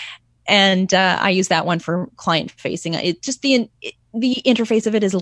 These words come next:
little more intuitive and a little more simple. And that's why a lot of my clients really prefer to use that, um, for when we are building websites for them. I actually have one client who has said, she's an ongoing client,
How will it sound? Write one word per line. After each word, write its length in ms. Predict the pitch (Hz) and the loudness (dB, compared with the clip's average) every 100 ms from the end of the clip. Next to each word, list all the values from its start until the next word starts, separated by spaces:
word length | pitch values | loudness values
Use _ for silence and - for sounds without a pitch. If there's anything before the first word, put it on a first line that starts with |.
| - | -2
little 200 | 180 180 | -2 0
more 200 | 175 - | -2 -2
intuitive 500 | 175 - 165 165 180 | -4 -4 -4 -4 -4
and 80 | 165 | -4
a 40 | |
little 160 | 160 170 | -4 -4
more 200 | 165 170 | -4 -6
simple. 520 | - 165 165 202 226 | -6 -8 -2 0 0
And 120 | 180 | -2
that's 180 | 180 - | -4 -4
why 80 | 180 | -2
a 80 | |
lot 160 | 175 175 | 0 -2
of 80 | 165 | -2
my 140 | 165 | -6
clients 560 | 165 - 165 160 - - _ - - _ 180 | -6 -4 -4 -4 -6 -16 _ -20 -20 _ -2
really 400 | 170 165 160 156 | 0 2 0 -2
prefer 380 | 160 - 165 170 | -8 -8 -6 -4
to 80 | |
use 360 | 160 165 160 165 | -4 -2 -2 -2
that, 480 | - 185 - - - _ | -2 0 -2 -6 -16 _
um, 420 | 160 165 160 - | -6 -4 -4 -8
for 180 | - 175 | -8 -4
when 200 | 170 160 | -4 -4
we 140 | 160 160 | -6 -4
are 340 | 156 170 180 170 - - _ | -2 -2 -2 -6 -14 -20 _
building 260 | - 185 190 | 0 2 4
websites 420 | 196 196 202 - | 2 0 -2 -4
for 260 | - 180 180 | -4 -2 -2
them. 160 | 180 | -2
I 80 | 175 | -2
actually 280 | 180 - 185 | -2 -4 -4
have 180 | 175 170 | -4 -4
one 180 | 170 165 | -4 -6
client 300 | - 170 170 | -6 -6 -4
who 100 | 175 | -4
has 140 | 175 | -4
said, 320 | - 175 180 - | -4 -4 -4 -10
she's 220 | - 175 | -10 -4
an 80 | 185 | 0
ongoing 600 | 202 208 185 190 180 175 | 2 2 2 0 -2 -4
client, 580 | - 175 185 - - | -6 -4 -4 -6 -10